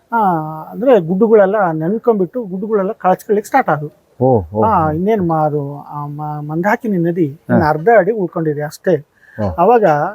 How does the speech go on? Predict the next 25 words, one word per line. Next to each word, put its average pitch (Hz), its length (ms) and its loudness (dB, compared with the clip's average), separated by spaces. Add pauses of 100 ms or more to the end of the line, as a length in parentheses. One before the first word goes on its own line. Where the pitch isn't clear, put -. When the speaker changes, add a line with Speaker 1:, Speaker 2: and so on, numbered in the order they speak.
(160)
Speaker 1:
ನಾವು, 208 600 -2 (260)
ನಾವೆಲ್ಲರೂ 190 360 2
ಸ್ವಲ್ಪ 196 280 0 (160)
ಭಯಭೀತರ 180 580 2
ಆದ್ವಿ. 165 440 -2
ಏನು 269 120 -6
ಇಷ್ಟೊಂದು 226 300 -4
ಹಿಮಾಲಯದಲ್ಲಿ 180 460 0
ಮಳೆ, 156 180 2
ಎಲ್ಲರೂ 180 520 2
ಇದ್ರು 202 200 -8
ವಯಸ್ಸಾದವರು. 185 560 -2
Speaker 2:
ಯಾವತ್ತೂ 156 360 4
ಅಷ್ಟ್ 143 180 2
ಆಗಿರ್ಲಿಲ್ಲ. 110 460 2
Speaker 1:
ಆಗಿರ್ಲಿಲ್ಲ, 175 480 -4
Speaker 2:
ಹಾ. 190 140 2
Speaker 1:
ಆಗೋದೂ 302 240 4
ಇಲ್ಲ 190 260 2
ಅಷ್ಟೊಂದು. 123 300 0
Speaker 2:
ಓಕೆ, 117 180 -4
ಓಕೆ, 95 280 -6
Speaker 1:
ಹಾ, 165 100 -2
Speaker 2:
ಸರಿ. 208 200 0
Speaker 1:
ಅಲ್ಲೇನಂದ್ರೆ 226 760 2